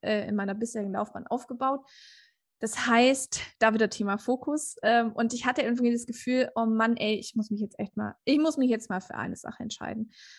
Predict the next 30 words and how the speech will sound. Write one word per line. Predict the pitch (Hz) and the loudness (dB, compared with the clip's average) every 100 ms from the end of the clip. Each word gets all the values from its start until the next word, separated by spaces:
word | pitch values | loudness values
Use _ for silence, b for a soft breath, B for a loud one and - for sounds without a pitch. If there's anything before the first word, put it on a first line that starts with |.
| B | B
Und | - 214 | -6 -2
hatte | 233 294 | 0 0
da | 240 220 285 | 2 4 4
tatsächlich, | 302 254 - 254 - 277 269 - - | 0 -4 -2 -4 -2 -2 -2 -8 -6
äh, | 226 226 220 | -4 -2 -2
war | 226 | -2
so | 240 | -2
voll | 240 - 262 320 269 | -6 0 6 8 8
lost | 226 311 - - - | 8 6 0 -10 -4
irgendwie. | 208 208 208 214 226 | 0 0 0 2 2
Es | 277 208 | 0 -2
war | 208 | -2
so | 214 208 208 | 0 0 0
Mitte, | 214 240 - | 0 0 0
Ende | 240 233 - 226 240 233 | 2 0 2 4 4 2
zweitausendneunzehn, | - 214 214 220 285 381 - 302 302 302 B B B _ - | -2 -4 -2 0 2 0 -4 -4 -4 -8 B B B _ -2
ähm, | 220 220 220 220 220 220 - _ | 0 2 2 0 0 -4 -6 _
und | 220 226 226 233 - - | 2 2 2 -2 -6 -10
hab | - 254 | -6 -2
mir | 262 247 | 0 2
dann | 208 269 | 2 0
aber | 349 233 214 | 0 0 -2
dann | 214 208 | -2 -4
damals | 208 233 302 226 - | -2 0 2 0 -2
praktisch | 220 - | -12 -8
einen | 208 | -10
Coach | 208 240 254 - | -2 -2 -2 -6
geholt, | 226 220 214 202 240 311 - - | -4 -4 0 4 4 2 -4 0
der | 214 247 | 2 4
mir | 226 233 269 294 302 | 4 4 2 -2 -6